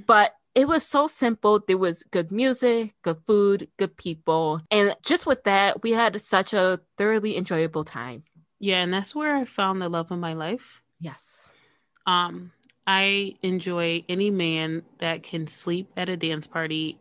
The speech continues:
Speaker 2: and still tap his feet on beat.
Speaker 1: I promise you that's not even an exaggeration.
Speaker 2: It
Speaker 1: That
Speaker 2: wasn't.
Speaker 1: literally happened, and I don't understand how. Like, cowboy hat on his head,
Speaker 2: Yeah.
Speaker 1: tapping his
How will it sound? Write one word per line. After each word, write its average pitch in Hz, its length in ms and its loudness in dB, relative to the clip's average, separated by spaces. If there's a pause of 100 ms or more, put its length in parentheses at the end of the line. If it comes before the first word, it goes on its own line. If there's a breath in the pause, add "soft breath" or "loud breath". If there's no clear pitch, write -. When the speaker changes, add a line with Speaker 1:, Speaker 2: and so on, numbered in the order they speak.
Speaker 2:
and 160 260 -4
still - 500 -4
tap 165 300 -6
his 165 160 -10
feet 170 200 -6
on 160 200 -10
beat. - 260 -12 (140)
Speaker 1:
I 180 140 0
promise 180 420 -2
you 180 140 -2
that's 165 220 -2
not 165 200 -2
even 170 240 -2
an 160 60 -4
exaggeration. 151 1040 -6 (180)
Speaker 2:
It 208 140 6
Speaker 1:
That 175 40 -2
Speaker 2:
wasn't. 165 460 4
Speaker 1:
literally 196 600 2
happened, 180 480 0
and 208 120 -4 (120)
I 190 80 0
don't 170 320 0
understand 165 420 -4
how. 143 420 0
Like, 170 200 -2
cowboy 202 580 0
hat 165 360 -2 (100)
on 175 180 -2
his 185 220 -6
head, 160 400 -4 (100)
Speaker 2:
Yeah. 185 200 2
Speaker 1:
tapping 180 360 4
his 190 380 -2